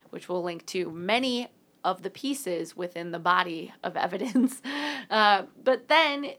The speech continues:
there's also the idea that social support has a big impact on your, your well-being in general, your health,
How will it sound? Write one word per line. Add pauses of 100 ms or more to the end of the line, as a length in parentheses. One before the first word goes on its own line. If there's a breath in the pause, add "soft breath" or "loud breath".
there's
also
the
idea
that (100)
social
support
has
a
big
impact
on
your, (220)
your
well-being
in
general, (340 loud breath)
your
health,